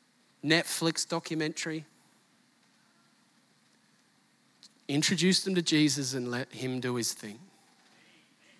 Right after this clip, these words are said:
And do you know what the best part about it is? We don't do it alone.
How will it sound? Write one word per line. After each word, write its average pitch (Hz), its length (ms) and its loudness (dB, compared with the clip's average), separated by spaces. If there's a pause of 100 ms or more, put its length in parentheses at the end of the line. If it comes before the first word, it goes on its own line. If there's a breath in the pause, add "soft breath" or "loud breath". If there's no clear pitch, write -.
(1700 loud breath)
And 156 120 -2
do 226 60 2
you 269 60 4
know 262 60 4
what 233 100 4
the 185 80 0
best 220 260 2
part 208 200 4
about 214 260 4
it 226 80 0
is? 247 400 -4 (1120)
We 226 100 2
don't 226 200 4
do 226 160 4
it 220 60 2
alone. 240 360 2